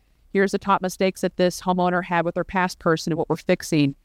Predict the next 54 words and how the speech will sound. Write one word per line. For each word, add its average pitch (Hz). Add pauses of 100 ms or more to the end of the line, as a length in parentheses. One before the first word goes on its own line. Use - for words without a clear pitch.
(680)
that 214
goes 220
into 202
an 175
email 190
post. 165
And 175
oh 196
my 202
God, 190 (120)
some 269
people 294
will 254
actually 262
click -
and 220
listen 226
to 185
it 202 (320)
and 208
be 233
excited 220
that 180
you're 214
willing 226
to 185
point 208
out 202
mistakes 196
that 180
people -
are 175
doing 190
in 185
the -
industry 160 (500)
or 202
whatever 214
content 190
comes 190
to 165
mind. 156
Steal 220
what 247
I'm 190
doing. 143
It, 170
it's -
nothing, 202
none 240
of 277
this 262
is 190
new. 143